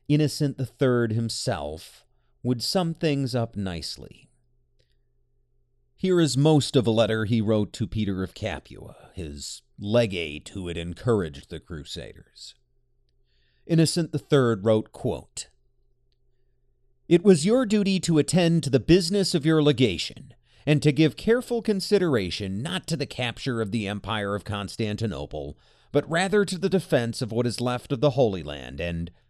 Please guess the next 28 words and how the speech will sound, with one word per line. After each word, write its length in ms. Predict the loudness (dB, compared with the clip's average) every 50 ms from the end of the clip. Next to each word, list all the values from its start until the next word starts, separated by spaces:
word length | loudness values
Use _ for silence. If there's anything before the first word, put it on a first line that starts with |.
| _ _ 0
with 180 | 0 2 4
the 100 | 2 2
Lord's 420 | 4 4 4 4 4 2 0 -2 -4
leave, 480 | -2 -2 0 2 2 2 2 0 -2 -8 _ _ _ _ _ 2
the 80 | 4
restoration 760 | 4 4 2 -2 -2 -2 0 2 2 2 0 0 -2 0 0
of 120 | 0 0
what 180 | 0 0 0 0
has 140 | -2 -4 -2
been 180 | -2 -2 -2
lost. 540 | -2 -4 -6 -8 -10 -14 -16 -16 -16 -18 -20 _ _ _ _ _ _ _ _ _ _ _ _ _ _ _ _ _ 0
We 120 | 2 2
made 300 | 4 4 2 0 0 2
you 160 | 4 4 6
our 140 | 6 4 4
representative, 920 | 4 2 2 2 0 0 2 2 2 2 2 0 -4 -8 -12 -14 -20 _ _ _ _ _ 0
and 120 | 2 2
we 120 | 4 2
sent 360 | 2 2 2 2 2 0 0 -4
you 80 | -4
to 140 | -2 -2 0
gain 340 | 2 2 2 2 2 -2 -2
not 300 | -4 -4 -6 -8 -10 -10
temporal, 560 | -8 -6 -6 -6 -6 -6 -6 -6 -4 -6 -4
but 180 | 0 0 0 0
rather 480 | 0 -2 -2 -2 -2 -4 -4 -6 -6 _ -2
eternal 580 | -2 -2 -2 -2 -2 0 0 2 2 0 0
riches. 680 | 0 0 0 0 -2 -6 -14 -14 -16 _ -18 -18 -18